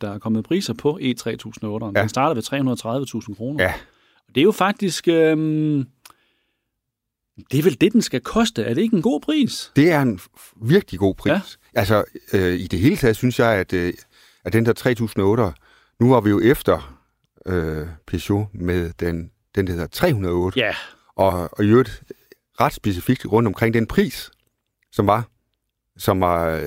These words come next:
Speaker 2: øh, mærkelig efter min opfattelse i forhold til, hvad bilen kan.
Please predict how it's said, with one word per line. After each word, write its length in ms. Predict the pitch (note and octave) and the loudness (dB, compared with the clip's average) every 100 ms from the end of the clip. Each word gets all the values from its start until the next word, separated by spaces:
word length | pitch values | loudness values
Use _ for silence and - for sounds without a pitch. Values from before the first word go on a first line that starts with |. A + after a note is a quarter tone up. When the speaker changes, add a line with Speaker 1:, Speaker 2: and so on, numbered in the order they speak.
| C#2+ | -6
Speaker 2:
øh, 160 | E2 E2 - - | -8 -8 -12 -12
mærkelig 500 | - F2+ F2+ - E2 - _ | -6 -2 -2 -2 -8 -10 _
efter 240 | - - F#2+ | -12 -8 -4
min 120 | F#2 | -2
opfattelse 560 | F2 - D#2+ E2+ E2 E2 | -4 -4 -8 -8 -10 -8
i 40 | |
forhold 260 | - F2+ F2 | -4 -4 -2
til, 120 | F#2+ | -2
hvad 120 | F2 | -2
bilen 260 | G2+ F#2+ F2 | -4 -6 -4
kan. 280 | G2 G2+ | -2 -4